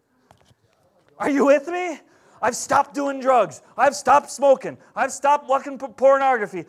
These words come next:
I stopped doing this and all that. And I'm, 'cause I'm repenting. I'm gonna follow Jesus. What's wrong with you? Did anyone stop and think, "Wait a second.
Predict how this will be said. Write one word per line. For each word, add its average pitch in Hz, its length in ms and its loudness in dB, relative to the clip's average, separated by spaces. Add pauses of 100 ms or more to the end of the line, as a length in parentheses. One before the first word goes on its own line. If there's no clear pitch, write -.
(140)
I 262 100 -2
stopped 285 300 -2
doing 277 180 -2
this 262 220 2
and 254 80 -6
all 269 160 0
that. 247 320 0 (160)
And 226 100 -6
I'm, 269 160 -4
'cause 233 160 -12
I'm 277 160 -2
repenting. 240 600 -4
I'm 254 120 -8
gonna 277 160 -6
follow 262 300 2
Jesus. 214 420 -8 (320)
What's 277 240 -2
wrong 330 320 6
with 302 160 0
you? 208 400 -4 (800)
Did 320 120 -8
anyone 359 240 0
stop 302 240 0
and 277 100 -8
think, 285 240 -8
"Wait 226 140 -16
a 302 80 -10
second. 151 360 -14